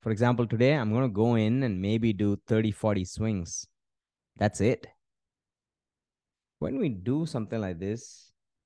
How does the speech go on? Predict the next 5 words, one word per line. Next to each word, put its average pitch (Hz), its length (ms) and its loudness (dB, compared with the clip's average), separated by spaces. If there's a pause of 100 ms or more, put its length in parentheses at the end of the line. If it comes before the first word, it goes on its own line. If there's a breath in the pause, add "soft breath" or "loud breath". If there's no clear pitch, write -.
(920)
we 95 100 -8
set - 640 -6
ourselves 104 560 -2 (220)
up 101 340 -2 (2500)
for, 104 600 -2